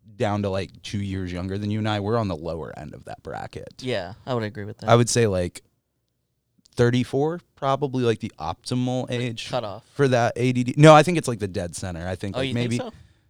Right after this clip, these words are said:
Speaker 1: Yeah, what would you, uh, you're thirty? Thirty-one?
Speaker 2: I'm thirty.
Speaker 1: Okay, yeah, so I'm thirty-one, so, yeah, I think thirty-four is the dead center, and probably thirty-eight's the cutoff, and then, like, twenty-eight?
Speaker 2: I could see that.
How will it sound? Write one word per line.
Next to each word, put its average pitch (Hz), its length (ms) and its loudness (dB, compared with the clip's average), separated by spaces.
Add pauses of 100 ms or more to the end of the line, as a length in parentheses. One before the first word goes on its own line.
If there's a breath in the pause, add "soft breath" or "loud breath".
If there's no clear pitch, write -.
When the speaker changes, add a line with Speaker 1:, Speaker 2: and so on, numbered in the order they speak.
(680)
Speaker 1:
Yeah, 285 100 0
what 247 140 0
would 202 160 -2
you, - 100 -10
uh, 139 120 2
you're 139 220 -4
thirty? 156 480 -2 (160)
Thirty-one? 143 280 0
Speaker 2:
I'm 165 60 -4
thirty. 104 280 -16 (160)
Speaker 1:
Okay, 139 200 2
yeah, 113 140 4
so 113 140 0
I'm 123 120 4
thirty-one, 120 580 2
so, 131 360 0 (1300)
yeah, - 100 2
I 147 60 4
think 180 200 0
thirty-four 160 400 2
is 143 100 -2
the 131 80 -2
dead 110 300 0
center, 107 280 -2
and 110 100 -2
probably 101 180 0
thirty-eight's 92 560 -4
the - 120 -10
cutoff, 95 500 0
and 98 200 -4
then, 90 120 -2
like, 85 380 -6 (100)
twenty-eight? 90 1300 -4 (1600)
Speaker 2:
I 156 40 -20
could - 180 -20
see 95 140 -16
that. 98 200 -14